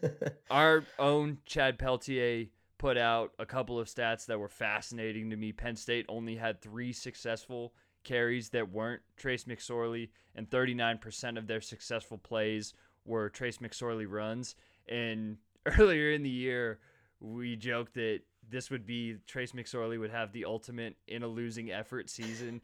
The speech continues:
Speaker 1: <laughs>
Speaker 2: This was the ultimate in a losing effort
Speaker 1: <laughs>
Speaker 2: game. So props to Trace McSorley, and glad Ohio State is never going to
Speaker 1: Yeah.
Speaker 2: have to play him a game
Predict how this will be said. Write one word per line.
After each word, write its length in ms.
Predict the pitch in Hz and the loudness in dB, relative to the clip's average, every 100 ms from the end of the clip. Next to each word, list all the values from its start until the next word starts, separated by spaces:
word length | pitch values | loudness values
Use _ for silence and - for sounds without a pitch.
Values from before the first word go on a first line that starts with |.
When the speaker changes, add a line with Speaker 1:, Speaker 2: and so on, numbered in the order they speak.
| - | -16
Speaker 1:
<laughs> 120 | _ | _
Speaker 2:
This 180 | - 160 | 0 2
was 160 | 170 160 | 0 2
the 140 | 175 | 6
ultimate 420 | 156 147 170 156 | 6 4 0 0
in 140 | 143 147 | 0 0
a 60 | |
losing 420 | 135 139 131 127 101 | 2 2 2 0 0
effort 360 | 117 - 117 | 0 -2 -4
Speaker 1:
<laughs> 100 | 113 | -2
Speaker 2:
game. 240 | 110 104 92 | -2 -2 -6
So 340 | - 104 101 - - _ | -4 -2 -2 -6 -20 _
props 380 | 160 151 156 - | 4 6 4 0
to 80 | 151 | -4
Trace 300 | 156 139 135 | -2 -2 -2
McSorley, 840 | 127 - 120 117 113 113 107 104 | -12 -6 -2 -2 -2 -4 -4 -6
and 120 | 101 | -8
glad 260 | 107 110 110 | -4 0 0
Ohio 380 | 104 104 107 104 | -2 -2 -4 -4
State 480 | - 110 104 98 _ _ _ | -6 -8 -8 -8 _ _ _
is 160 | - 95 | -16 -12
never 300 | 104 104 101 | -6 -4 -4
going 280 | 98 104 98 | -8 -8 -6
to 60 | |
Speaker 1:
Yeah. 60 | 98 | -6
Speaker 2:
have 240 | 107 98 | -4 -6
to 80 | - | -10
play 260 | 95 104 98 | -12 -10 -10
him 200 | 98 101 | -10 -12
a 40 | |
game 360 | 92 101 98 | -10 -8 -8